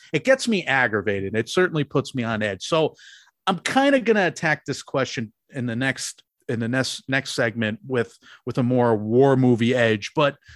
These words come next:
do you think that when a statement film wins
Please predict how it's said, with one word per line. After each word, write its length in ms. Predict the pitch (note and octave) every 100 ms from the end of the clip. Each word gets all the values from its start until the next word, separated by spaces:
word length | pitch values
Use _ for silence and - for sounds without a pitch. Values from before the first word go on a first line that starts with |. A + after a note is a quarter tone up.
| - _ _ _ _ _ _ _ _ _ _ _
do 120 | F3+
you 200 | F#3 A#3+
think 640 | C#4 - - F#3+ F#3+ - - - - _ -
that 560 | D3+ D3 D3 C#3 - - -
when 180 | C#3
a 100 | C3
statement 680 | A#2+ - - E3 F3+ D#3+ D#3+
film 500 | - - C#3+ C#3 B2
wins 760 | A2 B2 A#2 A2 A2 G2+ -